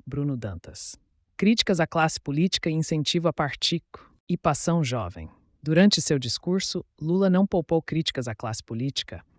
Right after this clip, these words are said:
incentivando os jovens a se engajarem ativamente na vida pública. Aproveitou a oportunidade para reforçar sua insatisfação com a aprovação da chamada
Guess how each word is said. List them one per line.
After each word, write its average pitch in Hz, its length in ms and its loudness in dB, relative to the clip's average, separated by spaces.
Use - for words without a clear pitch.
incentivando 156 640 0
os 156 100 0
jovens 160 480 2
a 160 60 0
se - 160 -2
engajarem 147 560 2
ativamente 143 880 0
na 127 120 -4
vida 131 260 -6
pública. 98 520 -12
Aproveitou 165 580 2
a 175 60 6
oportunidade 131 800 0
para 135 160 0
reforçar 156 720 2
sua 139 200 -2
insatisfação 151 840 -2
com 156 100 -8
a 131 60 -2
aprovação 143 540 -2
da 156 80 0
chamada 135 480 0